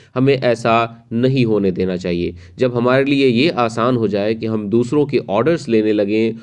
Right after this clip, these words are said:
और उन ऑर्डर्स को फॉलो करने लगें,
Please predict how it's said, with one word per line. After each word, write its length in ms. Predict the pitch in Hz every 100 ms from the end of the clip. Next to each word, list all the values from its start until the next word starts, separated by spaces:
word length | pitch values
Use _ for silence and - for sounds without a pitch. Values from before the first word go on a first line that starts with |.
| - -
और 160 | 117
उन 160 | 127 123
ऑर्डर्स 400 | 101 113 135 135
को 160 | 131
फॉलो 340 | 110 110 139 156
करने 320 | 127 101 101
लगें, 400 | 98 98 120 123